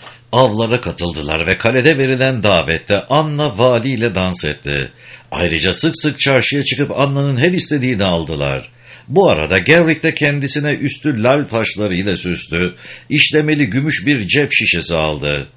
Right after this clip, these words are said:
Şişe iç cebine sığıyor ve kabarık durmuyordu. Garrick bu şişenin yardımıyla ötekilere ayak uydurmayı başardı.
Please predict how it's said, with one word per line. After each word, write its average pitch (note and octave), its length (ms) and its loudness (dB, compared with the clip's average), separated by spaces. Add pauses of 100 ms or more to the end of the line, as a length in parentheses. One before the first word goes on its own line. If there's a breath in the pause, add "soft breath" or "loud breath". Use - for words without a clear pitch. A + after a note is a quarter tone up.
(380 loud breath)
Şişe G#2+ 320 2
iç C#3+ 220 -4
cebine F2 420 0
sığıyor F#2 560 0
ve A2+ 100 2
kabarık B2 480 0
durmuyordu. D2+ 840 -4 (420 loud breath)
Garrick E3+ 440 4
bu F#3+ 80 -2
şişenin C3 460 0
yardımıyla E2 600 0
ötekilere C3+ 600 0
ayak A#2+ 360 0
uydurmayı F2+ 600 -2
başardı. C#2 760 -2